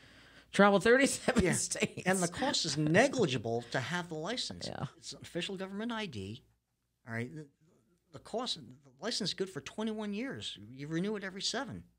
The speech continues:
Speaker 1: Right. Wow.
Speaker 2: The initial cost for the license was hundred dollars.
Speaker 1: Mm.
Speaker 2: And then
Speaker 1: Yeah.
Speaker 2: renewal is, like, fifty dollars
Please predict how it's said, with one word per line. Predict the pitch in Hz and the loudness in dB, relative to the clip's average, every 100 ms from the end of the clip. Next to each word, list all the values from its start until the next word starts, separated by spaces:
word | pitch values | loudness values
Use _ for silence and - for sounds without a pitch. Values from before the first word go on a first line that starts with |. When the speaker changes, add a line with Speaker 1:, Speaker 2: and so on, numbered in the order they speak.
| _ 156 | _ 0
Speaker 1:
Right. | 151 151 143 - | 4 6 4 -4
Wow. | 143 143 147 | -6 -4 -2
Speaker 2:
The | 151 | 0
initial | 170 - 190 | 0 0 -4
cost | 220 233 | -4 -4
for | 170 | -4
the | 147 | -4
license | 202 185 139 - | -4 -2 -6 -8
was | 117 _ _ _ | -12 _ _ _
hundred | - 147 143 | -8 -6 -4
dollars. | 120 151 214 240 - | -6 -4 -6 -6 -4
Speaker 1:
Mm. | 143 139 135 131 _ _ | -4 -2 -4 -6 _ _
Speaker 2:
And | 160 | 2
then | 170 160 | 2 2
Speaker 1:
Yeah. | 160 151 143 123 131 | 0 -4 -14 -10 2
Speaker 2:
renewal | 143 220 160 | 4 4 2
is, | 107 98 | -2 -6
like, | 80 | -10
fifty | - - 135 135 165 | -18 -16 -16 -12 -6
dollars | 139 147 180 220 214 - | -4 -4 -4 -6 -6 -10